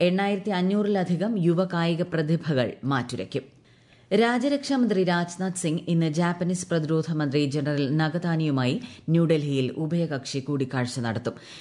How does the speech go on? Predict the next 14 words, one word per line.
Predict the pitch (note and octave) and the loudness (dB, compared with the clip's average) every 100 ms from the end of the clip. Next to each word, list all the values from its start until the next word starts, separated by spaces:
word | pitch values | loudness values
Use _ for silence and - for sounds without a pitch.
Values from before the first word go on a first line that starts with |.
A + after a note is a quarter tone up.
| - E3+ | -4 2
നിലവിലെ | F3+ F#3 G3 | 4 4 2
പ്രാദേശിക | G#3 F3+ F3 E3+ F#3 F3+ E3+ F3 | 0 0 0 0 -2 -2 -4 -2
അന്തർദേശീയ | E3 E3+ F#3 F3 E3+ E3+ E3 | 0 2 0 0 0 0 -2
സുരക്ഷാ | E3 E3 E3 F3 | 0 -4 -2 -4
സാഹചര്യങ്ങൾ | E3+ E3 D#3+ E3+ E3 C#3+ B2 | -2 0 2 2 2 2 0
ചർച്ചയാകും. | F3+ E3+ - C#3+ A#2+ A2 A2+ - - - - - | 0 -4 -2 -2 0 0 -4 -8 -20 -20 -6 0
ഇന്ത്യയും | F#3 F#3 G3+ G3+ E3 | 2 4 2 0 0
ജപ്പാനും | E3+ E3+ E3+ F3+ | -2 0 -2 0
തമ്മിലുള്ള | F3 D#3+ D3+ D3 C#3 C4 - - | 0 0 0 2 0 -2 -10 -4
ഉഭയകക്ഷി | F3+ F#3+ G#3 G#3+ F#3+ F3+ F3+ E3+ | 0 2 2 0 -4 -4 -4 -4
പ്രതിരോധ | - E3+ E3 E3+ E3 | -2 -2 0 0 0
സഹകരണം | E3+ E3 D#3 F3 E3+ D#3+ D3+ | -4 -4 -2 0 0 0 0
കൂടുതൽ | D3+ - E3 D#3+ D#3+ | -2 -2 -2 0 -2
ശക്തമാക്കാനുള്ള | D#3+ E3+ F#3 E3+ D3+ D#3 D3+ C#3+ | -2 -4 -2 -2 0 0 2 2